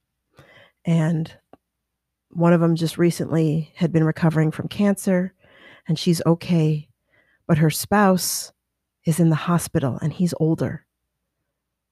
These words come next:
Nothing's promised. Nothing. They're just,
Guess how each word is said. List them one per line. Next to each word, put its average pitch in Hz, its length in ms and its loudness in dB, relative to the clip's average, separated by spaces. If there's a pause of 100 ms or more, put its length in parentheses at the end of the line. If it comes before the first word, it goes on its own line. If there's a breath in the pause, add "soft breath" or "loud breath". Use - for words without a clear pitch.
(920)
Nothing's 269 420 0
promised. - 840 -4 (960)
Nothing. 180 540 -4 (1700)
They're 196 100 0
just, - 360 -6